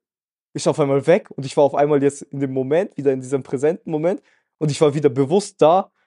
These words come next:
und hab so gemerkt, ah, es gibt gar keinen Grund, Langeweile zu spüren, weißt du? Es ist grad, ich mach grad was richtig Krasses, weißt du?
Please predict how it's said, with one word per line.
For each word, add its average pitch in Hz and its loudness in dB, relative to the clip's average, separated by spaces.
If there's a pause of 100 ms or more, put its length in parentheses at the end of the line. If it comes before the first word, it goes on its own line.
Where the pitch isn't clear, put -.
(160)
und 156 -2
hab 160 -2
so - -6
gemerkt, 139 -4 (380)
ah, 170 -2 (500)
es - -12
gibt 156 -4
gar 170 4
keinen 147 -2
Grund, 185 -4 (340)
Langeweile 143 0
zu - -14
spüren, 123 -10 (440)
weißt 143 -8
du? 175 -8 (360)
Es 151 0
ist 147 -8
grad, 147 -2 (540)
ich 151 -4
mach 175 2
grad - 0
was 143 -4
richtig - -8
Krasses, - -4
weißt 143 -4
du? 165 -8